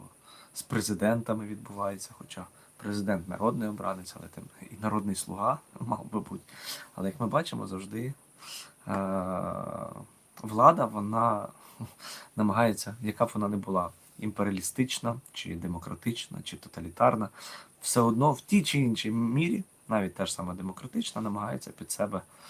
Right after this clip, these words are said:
підпорядкувати і собі підкорити народ. Чи тут, чи... Ну, і тут ми можемо говорити не просто, не тільки про владу, а взагалі будь-яку форму, а,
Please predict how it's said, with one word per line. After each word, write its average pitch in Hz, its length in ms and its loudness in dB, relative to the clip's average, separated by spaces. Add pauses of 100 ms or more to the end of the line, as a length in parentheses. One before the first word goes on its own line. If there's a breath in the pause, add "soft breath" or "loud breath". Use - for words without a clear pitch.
(260 loud breath)
підпорядкувати 113 800 2
і 92 40 -2
собі 95 240 -6
підкорити - 540 -6
народ. 82 260 -4 (1000 loud breath)
Чи - 120 -16
тут, - 160 -4 (100)
чи... 85 320 -4 (280)
Ну, 135 180 0
і 104 100 2
тут - 220 -12
ми 113 60 0
можемо 101 360 -4
говорити 90 300 -10
не - 60 -8
просто, - 340 -8 (180)
не 98 220 -4
тільки 127 300 -8
про - 160 -8
владу, 92 280 -4
а 85 60 -6
взагалі 101 420 -6
будь-яку - 420 -8
форму, 90 420 -2 (680 loud breath)
а, 87 440 -6